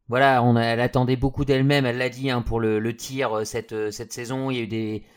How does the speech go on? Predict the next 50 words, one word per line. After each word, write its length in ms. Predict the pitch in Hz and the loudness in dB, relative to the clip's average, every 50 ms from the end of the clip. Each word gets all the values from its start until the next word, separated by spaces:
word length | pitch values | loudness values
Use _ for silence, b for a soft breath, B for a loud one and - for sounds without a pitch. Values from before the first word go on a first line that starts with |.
| b b _ | b b _
voilà, 160 | 113 113 117 | -4 -2 -2
il 60 | 117 | -2
y 20 | 120 | -2
a 40 | |
eu 20 | 113 | -2
des 160 | 104 120 113 | -4 -4 -2
calages 300 | - 135 127 127 127 - | -2 -2 -2 -2 -4 -4
qui 60 | - | -4
ont 60 | 127 | -4
été 200 | 117 113 - 127 | -4 -2 -4 -6
faits 160 | 117 - 127 117 | -4 -4 -4 -4
l'année 160 | 120 117 117 | -2 -4 -2
dernière, 360 | 113 120 120 123 123 127 127 | -2 -2 -2 -2 0 0 -2
tout 120 | - - 113 | -2 -4 -10
ça 160 | - - 120 | -6 -4 -4
et 100 | 117 117 | -4 -4
tout, 180 | 120 151 151 151 | -6 -6 -4 -4
et 60 | 139 | -4
puis, 140 | - - 107 | -6 -6 -4
bah, 140 | 120 113 | -4 -2
peut-être 320 | - - 110 - 131 123 - | 0 -2 -2 -2 -6 -6 -6
que 100 | - 123 | -10 -10
quand 260 | - - 123 120 - | -6 -6 -6 -6 -6
on, 460 | 127 123 117 113 113 113 110 110 104 | -6 -6 -4 -2 -2 -2 -2 -4 -6
quand 200 | 104 120 117 - | -8 -10 -12 -10
on 100 | 123 127 | -10 -12
se 120 | 123 - - | -12 -8 -8
loupe 160 | 139 127 - | -6 -6 -2
sur 160 | - 127 117 | -2 0 0
le 100 | 117 117 | 0 -2
tir, 380 | 117 - - 147 151 156 143 131 | -4 -6 -4 -2 0 2 2 2
euh, 200 | 120 117 113 104 b b b b b b b | 2 2 2 0 b b b b b b b
on 120 | 107 113 120 | -6 -2 -2
a 80 | 120 | -2
beau 140 | 110 127 131 | 2 2 4
avoir 220 | 131 123 127 123 | 4 6 6 6
la 120 | 123 120 120 | 6 6 4
caisse 380 | - 131 127 127 - - 123 | 2 2 2 0 0 -2 -6
sur 180 | 110 - 120 117 | -4 -2 -2 -2
les 80 | 113 113 | -2 -2
skis, 320 | - - - 151 151 147 | -4 -8 -6 -2 0 0
est-ce 120 | 143 131 | 0 0
qu'on 140 | - - 120 | 0 -4 -2
perd 160 | 95 123 113 | 0 0 0
pas 120 | - - 127 | 2 2 2
en 60 | 123 | 4
motivation ? 960 | 127 120 117 - - 120 123 123 117 - 139 139 139 139 139 139 139 139 135 | 4 2 0 -2 -4 -2 -2 -2 -2 -2 0 2 2 4 4 6 6 4 4
Est-ce 160 | 123 107 - | 2 0 -2
que, 80 | - 120 | -8 -12
voilà, 380 | 113 110 120 127 131 120 113 | -8 -4 0 4 4 4 4